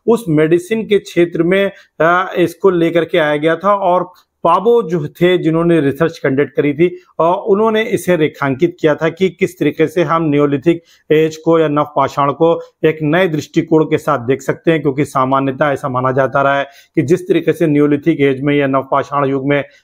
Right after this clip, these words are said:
परिवर्तन आए, जिस तरीके से स्थायी बस्तियां आई, सेटलमेंट्स आए, साथ ही साथ जो है पशुपालन शुरू हुआ, पशुओं को डोमेस्टिकेट यानी मेल्स को जो डोमेस्टिकेशन का प्रोसेस आया वो किया गया। अ, साथ ही साथ जो है एक,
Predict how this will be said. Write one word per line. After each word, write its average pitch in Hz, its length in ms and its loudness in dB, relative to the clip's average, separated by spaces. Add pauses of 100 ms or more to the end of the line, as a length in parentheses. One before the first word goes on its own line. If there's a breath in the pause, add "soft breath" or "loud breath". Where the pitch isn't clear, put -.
(100)
परिवर्तन 147 720 0
आए, 143 200 0
जिस 135 220 -8
तरीके 143 260 0
से 143 220 0
स्थायी 139 300 -4
बस्तियां 143 460 0
आई, 143 200 -2 (220 soft breath)
सेटलमेंट्स 160 680 0
आए, 143 260 0
साथ 135 240 -2
ही 151 160 -4
साथ 143 240 -2
जो 143 180 0
है 147 80 2
पशुपालन 147 640 -2
शुरू 147 220 -2
हुआ, 143 360 2 (420 loud breath)
पशुओं 165 320 2
को 156 120 0
डोमेस्टिकेट 143 680 0
यानी 143 240 0
मेल्स 156 320 0
को 160 160 0
जो 147 240 0 (280 soft breath)
डोमेस्टिकेशन 165 720 0
का 156 80 2
प्रोसेस 143 420 -2
आया 147 220 2
वो 156 300 -2
किया 160 180 2
गया। 156 240 0 (340 loud breath)
अ, 156 160 2
साथ 160 240 -2
ही 175 160 -4
साथ 170 200 -2
जो 151 160 0
है 175 80 2
एक, 180 500 0